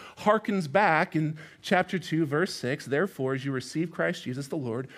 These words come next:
so walk in him." And here he brings us back to that idea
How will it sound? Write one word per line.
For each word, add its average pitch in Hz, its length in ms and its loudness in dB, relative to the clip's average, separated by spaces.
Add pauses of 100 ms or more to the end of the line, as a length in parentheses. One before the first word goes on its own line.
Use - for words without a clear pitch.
(160)
so 208 760 2 (160)
walk 151 540 2 (280)
in 190 520 2 (160)
him." 180 520 2 (200)
And 160 120 2
here 180 600 2 (140)
he 180 100 2
brings 175 420 2
us 226 160 -2
back 175 360 4
to 180 100 -2
that 160 180 4
idea 151 640 0